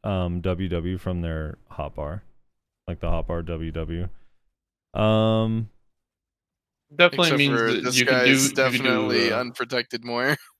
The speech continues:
Speaker 1: Yeah, he's unprotected. So he's, first of all, it's different 'cause it's iframe into S A.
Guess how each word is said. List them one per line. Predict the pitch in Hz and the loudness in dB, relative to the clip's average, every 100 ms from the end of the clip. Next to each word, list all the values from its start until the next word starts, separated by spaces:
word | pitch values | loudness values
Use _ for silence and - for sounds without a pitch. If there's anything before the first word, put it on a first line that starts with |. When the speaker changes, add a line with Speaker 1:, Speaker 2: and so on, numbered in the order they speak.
| _ _ _ _ _ _ _ _ - | _ _ _ _ _ _ _ _ 2
Speaker 1:
Yeah, | 135 117 87 | 4 4 2
he's | 117 123 | 2 2
unprotected. | 151 170 165 151 151 - 135 | 2 2 2 2 0 -4 -2
So | - 139 127 | 2 2 2
he's, | 123 135 135 127 - - - - | 0 2 0 -2 -8 -14 -16 -2
first | 143 160 147 | 0 2 2
of | |
all, | 131 123 | 2 2
it's | 107 | 0
different | 120 117 117 | -2 -2 -2
'cause | 107 98 | -2 -2
it's | 101 - | -4 -4
iframe | 113 110 113 101 98 | -2 0 0 -2 -2
into | 95 | -2
S | 82 85 98 | -4 -4 -4
A. | 87 85 | -4 -4